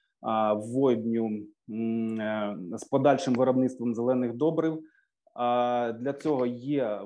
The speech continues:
вже на цьому заводі вся інфраструктура, а,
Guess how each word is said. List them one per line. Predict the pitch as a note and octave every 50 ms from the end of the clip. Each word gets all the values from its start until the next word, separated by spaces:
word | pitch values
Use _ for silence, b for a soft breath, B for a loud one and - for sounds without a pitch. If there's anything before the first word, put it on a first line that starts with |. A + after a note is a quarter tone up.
| G#2
вже | G#2 G#2+ G#2+ A#2+ C3 B2+ B2+ A#2+ A#2
на | A2+ A#2 A#2+
цьому | - - C3+ B2+ A#2+ A#2+ A2+
заводі | G#2+ B2 A#2 B2 B2 A2+ A2
вся | A2 - - C3 B2 B2
інфраструктура, | A#2+ - - A#2+ A2 - - B2 B2+ - - _ - C#3+ D3 D#3 D3+ D#3 D3 C#3+ C#3+ C#3 C#3 b b b b b b b -
а, | - A#2+ A#2+ A#2+ B2 B2+ B2 B2 B2 A#2+ B2